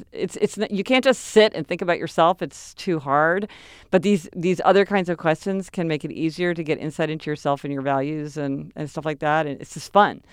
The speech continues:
So let us know what you pick as your personal symbols and why, 'cause it's gonna be really interesting, and, and maybe we can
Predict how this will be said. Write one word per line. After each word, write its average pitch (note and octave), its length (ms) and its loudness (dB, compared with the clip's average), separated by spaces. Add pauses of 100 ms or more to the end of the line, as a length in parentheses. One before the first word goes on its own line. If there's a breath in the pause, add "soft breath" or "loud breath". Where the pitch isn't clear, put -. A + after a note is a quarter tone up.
(360 soft breath)
So - 160 8
let B3+ 160 10
us E4+ 160 0
know D4 140 0
what A3+ 120 2
you G3+ 140 -4
pick G#3+ 200 -4
as F3 120 -8
your D#3+ 80 -6
personal E3 340 -4
symbols C#3+ 300 -6
and C#3+ 140 -4
why, C#3+ 180 0
'cause C#3+ 160 -10
it's D3+ 120 -10
gonna F#3+ 140 -2
be E3+ 120 2
really E3+ 240 2
interesting, C#3+ 500 -6
and, C#3+ 180 -4
and F#3 120 4
maybe G#3+ 180 10
we A3+ 140 6
can E3 260 4